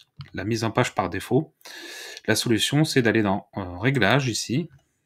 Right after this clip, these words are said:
et vous, euh, cliquez sur Masquer le titre. Voilà, oui. Et donc on valide. Donc là moi c'est un brouillon, donc je vais enregistrer en brouillon. Et si on va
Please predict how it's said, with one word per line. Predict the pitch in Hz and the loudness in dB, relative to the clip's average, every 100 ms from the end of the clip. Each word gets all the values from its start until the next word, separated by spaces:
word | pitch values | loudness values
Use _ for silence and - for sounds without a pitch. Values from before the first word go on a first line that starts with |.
| _ _ _ _ _ _ _ _ _ - - | _ _ _ _ _ _ _ _ _ -20 -4
et | 127 143 143 - | 4 6 6 -2
vous, | 110 - 127 160 151 - | -10 -2 2 4 2 -2
euh, | 107 104 101 95 95 | -6 -6 -8 -10 -12
cliquez | - 156 - 151 | -2 -2 4 2
sur | - 123 131 170 _ _ _ _ _ - | 4 0 -2 -2 _ _ _ _ _ -2
Masquer | 135 135 143 | -2 2 4
le | 131 | 4
titre. | 92 90 - - _ _ _ _ _ - | 2 -8 -10 -20 _ _ _ _ _ -12
Voilà, | 82 107 151 87 | -8 -6 -8 -8
oui. | 95 - _ _ _ _ _ - - _ _ _ - | -8 -8 _ _ _ _ _ -20 -20 _ _ _ -4
Et | 113 - _ | -2 -2 _
donc | 101 95 - 95 | -16 -16 -16 -14
on | |
valide. | 87 95 147 156 - - | -8 0 0 0 -6 -20
Donc | - 92 | -10 -8
là | |
moi | 92 | -6
c'est | 90 - | -6 -8
un | 87 | -10
brouillon, | 90 101 107 - _ _ _ _ _ _ | -10 -6 -6 -10 _ _ _ _ _ _
donc | 98 - | -18 -16
je | - | -16
vais | 85 98 - _ _ _ _ _ _ | -14 -12 -14 _ _ _ _ _ _
enregistrer | 113 107 107 - 92 | -10 -8 -8 -10 -10
en | 85 | -8
brouillon. | 87 123 214 - _ _ _ _ _ _ _ _ - - - - - - - - - | -6 -4 -4 -8 _ _ _ _ _ _ _ _ -20 -20 -20 -20 -16 -14 -16 -16 0
Et | 131 | 0
si | - 110 | 2 -2
on | |
va | 104 | -2